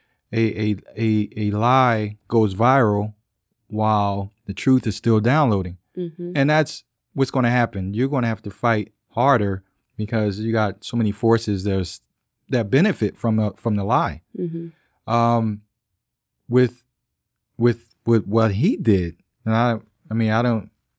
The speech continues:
Speaker 1: that, the guy, again, he's a, he's, I don't know how so many millionaires are so angry with this country.
Speaker 2: <laughs>
Speaker 1: Black millionaires who, in any other circumstance,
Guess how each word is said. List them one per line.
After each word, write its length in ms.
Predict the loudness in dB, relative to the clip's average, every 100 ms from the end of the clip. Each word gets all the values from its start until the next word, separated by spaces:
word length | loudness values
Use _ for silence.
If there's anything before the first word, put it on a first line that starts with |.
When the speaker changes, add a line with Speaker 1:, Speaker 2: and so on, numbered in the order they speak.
| _
Speaker 1:
that, 300 | -2 -2 -2
the 100 | -4
guy, 300 | 0 2 2
again, 340 | 2 0 0 0
he's 320 | 0 -2 0
a, 340 | 0 0 -2 -10 _ _ _ _ _ _ _ 0
he's, 500 | 2 4 2 -2 -8 _
I 100 | -4
don't 120 | 0 2
know 220 | 2 0
how 180 | -2 -2
so 260 | -2 0
many 220 | 0 0
millionaires 640 | 0 2 4 4 2 0 0
are 160 | -4 -4
so 380 | -6 -2 0 0
angry 360 | -2 0 0
with 240 | 0 -2 -4
this 140 | -8
country. 480 | -4 -2 -2 -6 -10 -10
Speaker 2:
<laughs> 80 | -2
Speaker 1:
Black 240 | -2 0
millionaires 500 | 0 2 2 -2 0
who, 380 | 4 4 4 -2 _ _ _ _ _ _
in 220 | -2 0 0
any 320 | 2 4 4
other 140 | 2
circumstance, 800 | 2 0 0 -2 0 0 -2 -10